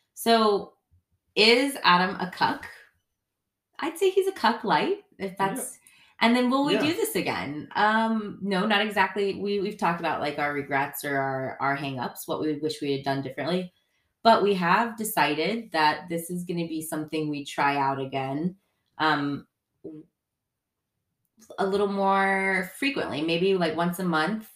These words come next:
Speaker 1: we have a date night that's centered around going out with somebody I've met on Tinder or met that's, that's willing to go out and just be on a date with us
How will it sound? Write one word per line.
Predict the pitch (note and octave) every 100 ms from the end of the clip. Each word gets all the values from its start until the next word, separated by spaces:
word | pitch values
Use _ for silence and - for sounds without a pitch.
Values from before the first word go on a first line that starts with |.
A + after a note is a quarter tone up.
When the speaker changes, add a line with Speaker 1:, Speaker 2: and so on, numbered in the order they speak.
| _
Speaker 1:
we | F3+ F3
have | F3 D#3
a | D#3+
date | F3+ C4+ -
night | C#3+ D3 D3
that's | D#3 D3+ -
centered | - D3 D#3 D3
around | D3 C#3+ C3 C3 C#3 C#3
going | - C#3+ C#3+ C#3+
out | C3 B2+ -
with | C#3+ C#3
somebody | - C3+ C3 C3+ C3
I've | B2+ B2+ B2+ -
met | C3+ A#2
on | C3+
Tinder | - A#3+ A3+ G#3+ G3 F3+ - _ _ _ _ -
or | E3 E3+ D#3
met | D3 C#3+ -
that's, | F3+ - - - D#3+
that's | D3 - - E3+ -
willing | F#3 F3+ D#3 D#3
to | D#3+
go | D3+
out | C#3 C#3 C#3+
and |
just | C#3 C3+ - -
be | C#3+
on | C3 C3
a | C3
date | G3 F3+
with | B2+
us | G2 B2+ -